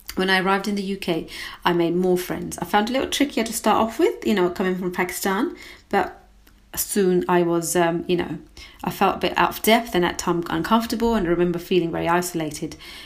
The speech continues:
without my friends in Pakistan, and it was getting me really down. Shortly after my arrival, though, in the U K, I, uh, at the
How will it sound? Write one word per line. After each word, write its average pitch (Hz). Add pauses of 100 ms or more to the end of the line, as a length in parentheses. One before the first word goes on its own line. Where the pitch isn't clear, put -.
(140)
without 175
my 170
friends 160
in 156
Pakistan, 160
and 165
it 160
was 156
getting 175
me 160
really 160
down. 156
Shortly -
after 190
my 175
arrival, 175
though, 160
in 175
the 165
U 156
K, 175 (580)
I, 175
uh, 165 (100)
at -
the 175